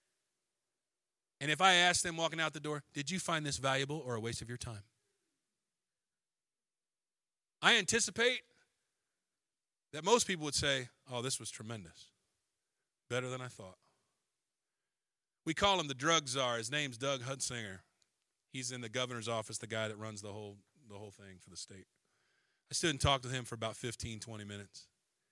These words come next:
And as we were talking, he said, "Man, these are the things I love. These are the things I love to come to. These are the celebration things where you just go there."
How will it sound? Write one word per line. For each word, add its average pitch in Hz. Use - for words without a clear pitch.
And 127
as 139
we 160
were 143
talking, 127
he 127
said, 117
"Man, 117
these 117
are 110
the 98
things 104
I 101
love. 98
These 151
are 127
the 135
things 123
I 107
love 117
to 120
come 107
to. 95
These 151
are -
the 117
celebration 113
things -
where 131
you 123
just 123
go 151
there." 113